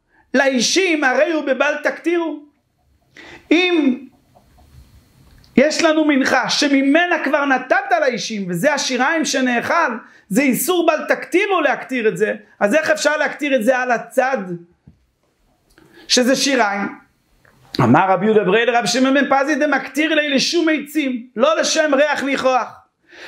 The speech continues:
כמו שמצינו דעתו של רבי אליעזר, דתניא רבי אליעזר אומר, לריח ניחוח היא אתה מעלה.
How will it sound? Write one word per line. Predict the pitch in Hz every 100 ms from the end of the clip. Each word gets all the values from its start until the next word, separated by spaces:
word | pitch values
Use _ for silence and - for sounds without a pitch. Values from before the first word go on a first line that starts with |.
| -
כמו | 247 285 349
שמצינו | 311 302 269 285 330 320 254
דעתו | 233 226 285
של | 285
רבי | 247 226 233
אליעזר, | 214 254 226 226
דתניא | 185 180 240 240 214
רבי | 196 196
אליעזר | 190 226 190 208
אומר, | 214 233 214
לריח | 202 175 269 254 -
ניחוח | 202 - 294 269 208
היא | 214
אתה | 180 175
מעלה. | 170 156 156